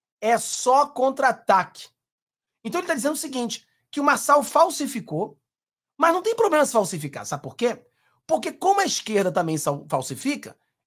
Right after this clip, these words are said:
então a gente pode falsificar também. Quer dizer, vamos nos tomar, nos tornar o demônio para lutar contra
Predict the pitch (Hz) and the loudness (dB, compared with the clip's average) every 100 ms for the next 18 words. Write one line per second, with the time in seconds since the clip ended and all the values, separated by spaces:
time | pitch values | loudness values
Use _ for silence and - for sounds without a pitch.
0 | _ 277 226 285 330 - - 277 285 - | _ -2 4 6 4 2 0 0 -2 0
1 | 233 254 254 285 254 262 262 262 381 226 | 2 2 2 0 -2 -4 -4 -2 -2 -4
2 | 269 - _ _ - 247 214 160 139 180 | -4 -10 _ _ -4 -2 -2 -4 -2 4
3 | 233 285 330 - _ _ _ _ 208 262 | 4 2 -2 -10 _ _ _ _ 0 2
4 | 302 - 269 202 165 214 208 202 - 196 | 2 2 2 4 0 -2 -4 -2 0 0
5 | 170 156 147 - _ _ _ _ _ 208 | 2 0 -2 -6 _ _ _ _ _ -6
6 | 196 - 156 262 214 220 220 233 294 392 | -6 -6 0 2 6 8 8 6 2 -4
7 | - _ _ 240 262 277 269 247 220 - | -12 _ _ 0 2 0 0 0 0 -2
8 | 208 220 226 247 | -2 -2 -2 -6